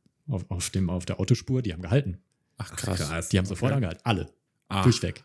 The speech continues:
Speaker 2: abgefahren.
Speaker 1: wurden vielleicht einmal, ein, zweimal war jemand halt, der sich halt arschig benommen hat, so, aber
Speaker 2: Mhm. Das war dann so ein deutscher Tourist.
Speaker 1: Ja, die haben immer
Speaker 3: <laughs> Wahrscheinlich.
Speaker 1: auch so beim Abbiegen und allem, so,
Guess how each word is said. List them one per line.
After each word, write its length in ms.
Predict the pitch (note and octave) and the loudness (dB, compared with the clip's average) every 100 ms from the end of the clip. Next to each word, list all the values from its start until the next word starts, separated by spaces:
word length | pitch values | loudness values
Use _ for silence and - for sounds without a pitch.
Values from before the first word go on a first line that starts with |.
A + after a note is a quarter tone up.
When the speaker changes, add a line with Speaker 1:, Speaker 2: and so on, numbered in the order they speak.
| _ | _
Speaker 2:
abgefahren. 200 | - G#2+ | -6 0
Speaker 1:
wurden 200 | A2+ B2+ | 2 2
vielleicht 360 | G#2 A2+ G#2 - | 2 0 -2 0
einmal, 500 | C3 C#3+ C3 A#2+ A#2 | 2 2 0 -2 -4
ein, 200 | G#2+ B2+ | -2 -2
zweimal 600 | - A2 A2 G#2 G2 F2+ | 0 2 2 2 0 -2
war 160 | G#2 G#2 | -2 -2
jemand 320 | G2 F#2 F2+ | 0 0 -2
halt, 120 | F#2 | -2
der 120 | F2 | -2
sich 160 | E2+ D#2+ | -4 -4
halt 120 | F2+ - D3 - | -6 -8 -16 -6
arschig 340 | F#2+ - - | -4 -2 -4
benommen 240 | F#2 F#2 | -2 0
hat, 100 | F2+ | -2
so, 120 | F#2+ F#2 | -2 -2
aber 220 | F#2+ F#2+ | 0 0
Speaker 2:
Mhm. 200 | G2 A#2+ _ - - | -2 -8 _ -18 -8
Das 120 | F#2+ | -4
war 100 | G2 | 0
dann 160 | F#2+ F2+ | 0 2
so 160 | G#2 | 0
ein 80 | G2 | 2
deutscher 300 | F#2 F#2+ G2 | 0 0 0
Tourist. 300 | G2 F#2 - | 0 -2 -2
Speaker 1:
Ja, 80 | G2+ | -2
die 100 | G2+ | 0
haben 120 | G#2+ C3 | 0 0
immer 480 | D3 C3 E3 F3+ C#3 | 0 2 2 2 0
Speaker 3:
<laughs> 0 | |
Wahrscheinlich. 720 | D3+ - C#3+ C#3+ C3+ - - | 0 2 2 2 0 -4 -4
Speaker 1:
auch 120 | A#2+ | -2
so 160 | A#2+ C3+ | 2 2
beim 220 | A#2 A2+ | 2 0
Abbiegen 720 | A#2 A2+ - A#2 A2 A#2 G#2+ - | 0 -4 -2 -2 0 0 0 0
und 240 | G2 - | -4 -2
allem, 300 | G2+ G2+ F2+ | -2 0 -2
so, 160 | F#2 | -6